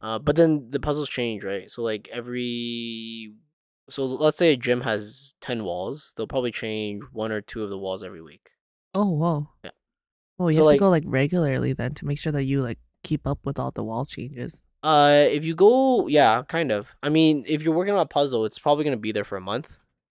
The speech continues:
Speaker 1: and then it's gonna be gone after that. Like, probably, like, five weeks, five or six weeks. Oh,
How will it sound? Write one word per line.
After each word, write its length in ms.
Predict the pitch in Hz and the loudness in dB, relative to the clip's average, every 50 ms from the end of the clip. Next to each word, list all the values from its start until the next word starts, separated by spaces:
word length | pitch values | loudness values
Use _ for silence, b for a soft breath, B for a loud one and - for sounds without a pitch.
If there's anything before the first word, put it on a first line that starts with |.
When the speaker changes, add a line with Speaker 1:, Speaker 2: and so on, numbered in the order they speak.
| _ _ _ _ _ _ - | _ _ _ _ _ _ -4
Speaker 1:
and 120 | 131 123 | 0 2
then 100 | 120 113 | 2 2
it's 120 | 107 101 - | 2 0 -4
gonna 120 | - 107 | -8 -10
be 100 | 101 92 | -10 -10
gone 160 | - - - 95 | -14 -16 -16 -18
after 200 | 90 - _ - | -18 -20 _ -18
that. 240 | - 90 92 - - | -16 -14 -14 -12 -8
Like, 220 | 127 127 120 - | -6 -6 -6 -2
probably, 220 | - 160 147 143 127 | 0 0 2 2 0
like, 100 | 117 - | -2 -2
five 220 | - 113 113 110 | 0 -2 0 0
weeks, 260 | 107 107 110 - - | -2 -4 -4 -6 -8
five 220 | - - 117 113 104 | -14 -10 -10 -10 -10
or 60 | 104 | -10
six 220 | - 110 - - | -14 -14 -16 -14
weeks. 320 | - 113 131 - - - - | -12 -12 -12 -12 -12 -16 -12
Oh, 280 | 135 120 123 110 - - | -10 -8 -8 -8 -10 -10